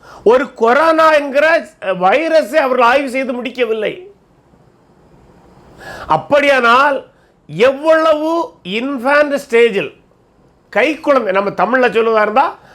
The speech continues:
"Science is still at its infant stage." கை குழந்தை அளவில் தான் அது இருக்கிறது. இந்த விஞ்ஞானம் என்றைக்கு வளர்ந்து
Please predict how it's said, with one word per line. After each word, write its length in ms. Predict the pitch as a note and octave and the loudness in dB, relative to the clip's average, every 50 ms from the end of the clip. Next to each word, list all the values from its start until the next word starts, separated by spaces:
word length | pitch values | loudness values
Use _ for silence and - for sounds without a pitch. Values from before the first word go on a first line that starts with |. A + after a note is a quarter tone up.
| - - _ _ _ _ - - - | -20 -20 _ _ _ _ -10 -4 -2
"Science 400 | G3 G#3+ B3+ D4 D4+ D4 A3 A3+ | 0 0 0 0 0 -2 -4 -4
is 160 | C#4+ C#4+ C4 - | -4 -4 -4 -6
still 340 | - - - B3 C4 D4 D#4 D#4 D#4 - | -10 -6 -4 -2 0 0 0 -2 -2 -2
at 200 | B3 A#3+ B3 G#3+ - - | -2 -2 -2 -2 -4 -4
its 240 | A#3+ A#3+ G#3+ - - - _ - | -6 -6 -6 -8 -16 -16 _ -6
infant 540 | G#3+ A3+ C4 C4+ B3+ A3 C4 C#4 C#4 C4+ A3 - - | -4 -4 -4 -4 -4 -2 -2 0 0 -2 -4 -4 -2
stage." 340 | A#3 A3 G3 D#3+ C3 G2+ - - _ _ _ _ _ _ - _ _ _ | 0 0 0 0 -2 -8 -14 -20 _ _ _ _ _ _ -20 _ _ _
கை 320 | - G3+ A3+ D4 D#4+ - - | -4 -2 -2 -2 -2 -4 -4
குழந்தை 500 | - D#4 D4+ D#4 D4+ D4 D4 C#4 C#4+ C4+ | -2 0 2 2 2 2 2 2 2 2
அளவில் 320 | A#3+ B3+ C4+ C4+ C4+ C#4 | 4 2 2 0 0 0
தான் 120 | D#4 E4 | 0 2
அது 120 | D#4+ D#4 D4+ | 2 4 2
இருக்கிறது. 540 | D4+ D#4 D#4+ C4+ - - D4 B3 - - - - _ _ _ _ _ _ _ _ _ _ _ _ _ _ _ _ _ _ _ _ _ _ _ _ _ _ _ _ _ _ _ - - - - - - - - - - - - - - - - - - | 2 2 -2 -4 -2 0 0 0 -2 -4 -10 -14 _ _ _ _ _ _ _ _ _ _ _ _ _ _ _ _ _ _ _ _ _ _ _ _ _ _ _ _ _ _ _ -20 -20 -20 -20 -20 -20 -20 -20 -20 -20 -20 -20 -20 -20 -20 -16 -4 0
இந்த 300 | E3 F3+ G#3 G3+ F#3+ F3 | 0 2 2 4 2 2
விஞ்ஞானம் 720 | F3 G3 G#3 A#3 A#3+ A3 G3+ F#3+ F3+ E3+ E3+ E3+ E3 E3+ F3+ A3 - _ _ _ _ _ _ _ _ _ _ _ _ _ _ - | 2 2 0 2 2 2 2 2 2 2 0 0 -2 -4 -8 -12 -16 _ _ _ _ _ _ _ _ _ _ _ _ _ _ -6
என்றைக்கு 680 | D3 E3 F#3+ A#3+ C4+ C#4 C4 C#4 C4+ - - C4 A#3+ | -2 0 0 0 2 2 2 0 0 -2 -2 -2 0
வளர்ந்து 840 | G3 G3 F#3+ G3+ A3+ A#3+ A3+ A3 G#3 F#3+ G3 G3+ G#3+ A3+ A#3 - - | 0 2 2 2 2 0 0 -2 -2 0 0 0 0 -2 -4 -6 -12